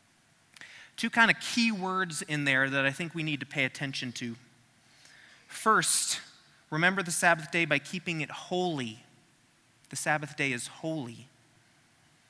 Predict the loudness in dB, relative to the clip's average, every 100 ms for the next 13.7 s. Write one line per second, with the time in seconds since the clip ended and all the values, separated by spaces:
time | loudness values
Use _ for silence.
0 | -14 -6 -2 -2 -2 -4 -4 -4 -4 0
1 | 0 0 -4 -14 -20 -20 _ _ _ _
2 | _ _ _ _ _ -18 -16 -20 -20 -20
3 | _ _ _ _ _ _ _ -6 -4 -2
4 | -2 4 4 6 4 4 -2 -2 -10 -14
5 | -20 -6 -4 -2 0 0 0 -2 -4 -10
6 | -14 -14 -14 -18 -20 _ _ -20 -20 -20
7 | _ _ -2 -2 -2 -6 -6 -6 -4 -2
8 | -2 -2 -2 0 0 0 -2 -2 -4 -8
9 | -6 -6 -6 -8 -10 -12 -14 -14 -16 -20
10 | _ _ _ -14 -10 -6 4 6 6 2
11 | -2 -6 -8 -4 0 2 4 2 0 -2
12 | -4 -8 -14 -20 _ _ _ _ _ -20
13 | _ -10 -4 0 0 -2